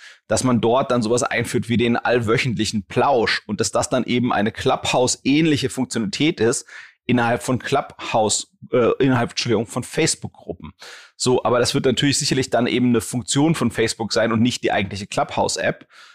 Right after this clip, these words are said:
Ähm, oder was ich mir eben auch vorstellen könnte, es gibt ja diese, sag mal, <clears throat> es gibt ja, früher gab's ja diese Diskussionsforen im Internet, oh, und heutzutage die ein bisschen modernere Version davon, ähm, ist das eben so, so Discord-Server, das man hat,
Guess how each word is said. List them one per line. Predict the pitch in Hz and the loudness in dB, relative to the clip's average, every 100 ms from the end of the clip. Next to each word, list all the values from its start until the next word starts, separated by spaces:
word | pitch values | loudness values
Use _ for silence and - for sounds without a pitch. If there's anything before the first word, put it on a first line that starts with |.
| _ - | _ -2
Ähm, | 113 131 | 0 2
oder | - 139 139 | 2 2 4
was | 117 | 2
ich | - | 0
mir | 135 | 0
eben | 123 | 0
auch | 120 113 127 | 0 0 0
vorstellen | - 120 - 120 117 | 0 0 0 0 0
könnte, | 120 120 | 0 0
es | - | -2
gibt | - 113 | -4 -2
ja | 123 | 0
diese, | 117 117 113 - - - _ | 2 2 0 -2 -12 -20 _
sag | - | 0
mal, | 117 117 - - - | 0 0 -2 -4 0
<clears throat> | 190 123 | 2 2
es | - | -2
gibt | 135 117 | -4 -2
ja, | |
früher | 117 - 151 | -2 0 2
gab's | 131 127 | 2 2
ja | 135 | 2
diese | 117 110 110 95 - - - | 2 2 0 -2 -8 -12 -6
Diskussionsforen | 110 104 120 - 139 139 - 143 123 120 | -4 -4 -2 2 2 2 0 2 2 2
im | |
Internet, | 90 165 190 208 226 - - - - | 2 2 2 2 0 -6 -10 -20 -12
oh, | - 127 | -2 0
und | 123 127 | 2 2
heutzutage | 113 127 131 131 127 131 | 2 0 0 2 2 2
die | 127 | 0
ein | 120 | 0
bisschen | 123 135 | 0 2
modernere | 123 113 117 135 123 | 2 2 2 2 2
Version | 117 113 120 127 | 2 2 2 2
davon, | 117 - 123 120 - - _ | 0 0 2 0 -2 -14 _
ähm, | - 113 117 - | 0 2 2 0
ist | - - | -4 0
das | 120 | 0
eben | - 117 | 2 2
so, | 107 110 | 2 0
so | 98 107 | 0 -4
Discord-Server, | 90 139 - - 123 113 - 123 113 110 | 0 0 0 0 0 0 0 0 2 0
das | 104 | 0
man | 123 107 | -2 -2
hat, | 123 - - | -4 -4 -8